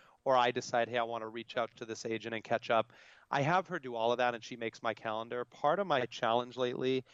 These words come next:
is she's had, like, two and three things booked every day. And it's, it's, for me, it's not just the hour you're in the appointment, it's the half hour driving there, the half hour driving back, the catch up in the two hours that you missed. So I did tell her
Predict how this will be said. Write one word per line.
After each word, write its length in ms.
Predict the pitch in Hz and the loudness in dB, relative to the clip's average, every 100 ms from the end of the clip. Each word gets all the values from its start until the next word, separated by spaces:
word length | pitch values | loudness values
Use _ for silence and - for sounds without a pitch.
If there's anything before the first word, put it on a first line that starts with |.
| - - _ | -20 -20 _
is 500 | 143 131 127 113 - - | 4 6 6 2 -4 -12
she's 260 | - 131 | -8 -6
had, 320 | - 143 156 | 0 2 4
like, 380 | 131 113 107 - _ _ | 4 4 2 -6 _ _
two 240 | - 143 143 | -14 -10 -10
and 120 | 131 | -10
three 180 | 135 127 | -10 -8
things 320 | 131 117 107 | -8 -10 -8
booked 300 | 117 113 123 | -6 -2 0
every 260 | 113 110 | 0 0
day. 400 | 104 98 107 139 160 - - - - - | -2 2 2 2 -4 -14 -20 -20 -20 0
And 140 | 165 160 | 4 4
it's, 220 | 160 - | 2 0
it's, 240 | 175 156 - | 4 4 4
for 160 | - | -4
me, 160 | 165 208 | -2 0
it's 200 | 165 - | -2 2
not 180 | 175 - | 0 0
just 220 | 240 - | -6 -8
the 160 | - | -4
hour 280 | 127 123 127 | 2 2 2
you're 200 | 127 120 | -2 -4
in 80 | 117 | -4
the 100 | 113 | -4
appointment, 480 | 101 - 117 117 131 | -6 -4 -4 -4 -6
it's 140 | - | -4
the 100 | - | -2
half 240 | 117 123 131 | 0 2 4
hour 220 | 120 107 | 2 2
driving 480 | 110 120 127 127 123 | 2 2 4 0 -6
there, 240 | 123 120 | -4 -4
the 80 | 107 | -2
half 260 | 113 110 | 0 2
hour 220 | 120 110 107 | 2 0 -2
driving 400 | 110 104 104 101 | 0 0 0 -2
back, 300 | 127 123 120 - | 2 2 0 -8
the 80 | |
catch 420 | 107 - 135 - 143 | -14 -6 -6 -4 -2
up 160 | 139 - | -2 -4
in 100 | 120 | -16
the 80 | 113 | -14
two 220 | - 120 | -6 0
hours 280 | 117 117 107 | 0 -2 -6
that 100 | 113 | -10
you 120 | 110 | -10
missed. 400 | 107 120 131 - _ - - - - | -4 -2 -2 -6 _ -20 -20 -20 -2
So 140 | 156 | 4
I 80 | 147 | 4
did 260 | 190 208 | 4 2
tell 280 | - 160 147 | 2 -2 -2
her 180 | 127 117 | -4 -10